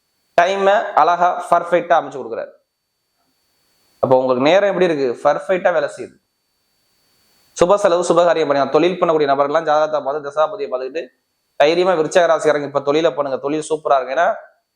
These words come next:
சூரியன், சனி, புதன் எல்லாம் பதிமூணாம் தேதிக்கு இணையுது. இணைஞ்சு பத்தாம் இடத்தை பாக்குது. அப்ப விருச்சக ராசிக்காரங்க ஜாதகத்துல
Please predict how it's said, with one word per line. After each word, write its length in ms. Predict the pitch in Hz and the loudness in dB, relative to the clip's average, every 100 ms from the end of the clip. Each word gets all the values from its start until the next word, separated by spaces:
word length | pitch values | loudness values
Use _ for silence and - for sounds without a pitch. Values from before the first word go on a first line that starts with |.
| - | -4
சூரியன், 400 | 180 185 175 180 175 | 0 2 2 0 -2
சனி, 200 | 156 160 143 | -2 -2 -2
புதன் 220 | 151 131 127 143 | -2 -2 0 2
எல்லாம் 440 | 151 156 147 135 | 2 2 0 -4
பதிமூணாம் 320 | 139 160 160 | -4 -2 -4
தேதிக்கு 220 | 147 135 151 | -4 -6 -4
இணையுது. 300 | 139 151 131 107 _ _ _ _ _ _ 131 | -2 -2 -6 -10 _ _ _ _ _ _ 0
இணைஞ்சு 240 | 151 170 165 | 0 2 0
பத்தாம் 320 | 151 170 165 | 2 0 2
இடத்தை 160 | 156 131 | -2 0
பாக்குது. 220 | 143 143 127 | -2 -2 -4
அப்ப 100 | 127 | -4
விருச்சக 280 | 131 131 175 165 | -6 -2 2 2
ராசிக்காரங்க 480 | 151 135 139 139 170 - 147 | 0 -4 -6 -4 -6 -4 -2
ஜாதகத்துல 440 | 147 156 151 160 | 0 0 -2 -6